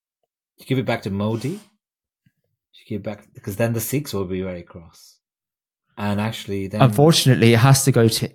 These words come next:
Speaker 2: India.
Speaker 1: But
Speaker 2: because
Speaker 1: then the
Speaker 2: I'm
Speaker 1: Iranians will
Speaker 2: assuming
Speaker 1: be
Speaker 2: it was
Speaker 1: cross. The Iranians will say, "It was
Speaker 2: Of
Speaker 1: actually a
Speaker 2: course.
Speaker 1: Mughal diamond, right? We
Speaker 2: Yeah.
Speaker 1: want it back." So who on earth do you give it back to?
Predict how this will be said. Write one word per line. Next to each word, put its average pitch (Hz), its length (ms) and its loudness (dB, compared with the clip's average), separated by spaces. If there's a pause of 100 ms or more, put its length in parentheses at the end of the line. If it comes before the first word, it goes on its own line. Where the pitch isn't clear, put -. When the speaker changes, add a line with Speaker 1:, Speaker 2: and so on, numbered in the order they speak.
(140)
Speaker 2:
India. 110 520 4 (920)
Speaker 1:
But 131 140 2 (120)
Speaker 2:
because 123 320 4
Speaker 1:
then 147 120 6
the 131 40 6
Speaker 2:
I'm 123 60 6
Speaker 1:
Iranians 208 220 8
will 165 120 8
Speaker 2:
assuming 120 220 8
Speaker 1:
be 107 80 4
Speaker 2:
it - 80 0
was 104 100 0
Speaker 1:
cross. 101 200 -6
The 127 160 2
Iranians 143 400 4
will 139 100 0
say, 120 360 -4 (420)
"It 131 100 0
was 135 120 6
Speaker 2:
Of 147 120 6
Speaker 1:
actually 120 160 4
a 120 40 2
Speaker 2:
course. 127 120 4
Speaker 1:
Mughal 127 440 4 (600)
diamond, 143 400 2
right? 147 260 0 (600)
We 214 220 2
Speaker 2:
Yeah. 233 60 2
Speaker 1:
want 117 140 -2
it 90 140 -14
back." - 240 -20 (880)
So - 160 -14
who 170 280 0
on 139 120 0
earth 139 220 -2
do 113 80 -6
you 104 80 -6
give 104 140 -6
it 104 100 -6
back 113 200 -10
to? 87 200 -20